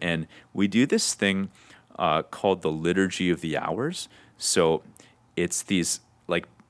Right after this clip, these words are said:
back in the day, the monks would pray the Psalms. Uh, e-, every day they'd be reciting the one hundred fifty Psalms, and then over time that's been spread out, and, and all priests and, and religious and, and even some lay people, uh,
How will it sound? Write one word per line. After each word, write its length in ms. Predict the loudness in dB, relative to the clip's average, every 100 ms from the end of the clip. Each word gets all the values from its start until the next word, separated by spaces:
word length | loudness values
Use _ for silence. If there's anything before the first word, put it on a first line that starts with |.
| 2
back 300 | 4 4 4
in 100 | 2
the 60 |
day, 180 | 4 2
the 120 | 2
monks 360 | -2 -2 -4 -4
would 160 | -6
pray 260 | -4 0 0
the 120 | 0
Psalms. 800 | -2 -2 0 0 -2 -6 -8 -10 -12 -20 -20 _ -6
Uh, 320 | -2 -2 -6 -10 _ _ _
e-, 140 | -2 -2
every 300 | 2 0 0
day 280 | -2 0 0
they'd 180 | 0 -4
be 200 | -4 -6 -6 -20 _
reciting 540 | -2 0 2 2 2
the 100 | -6
one 200 | -6 -8
hundred 340 | -6 -4 -4 -4
fifty 220 | -6 -6
Psalms, 460 | -6 -2 0 -2 -4
and 80 | -8
then 100 | -6
over 200 | -4 -4
time 240 | -4 -4
that's 180 | -6 -8
been 140 | -10
spread 300 | -10 -2 0
out, 200 | 0 -2
and, 100 | -4 -10 -18 -20 -20 -20 -12
and 200 | -8 -6
all 260 | 0 2
priests 580 | 2 0 0 0 -2 -2
and, 300 | -4 -4 -8 -12
and 160 | -8 -6
religious 600 | -4 -4 -4 -4 -4 -8
and, 200 | -10 -12 _ _ _ _
and 140 | 0
even 180 | 2 2
some 160 | 0 0
lay 120 | 0
people, 360 | -2 -2 -4 -4 -18 -20 -18
uh, 320 | -6 -4 -4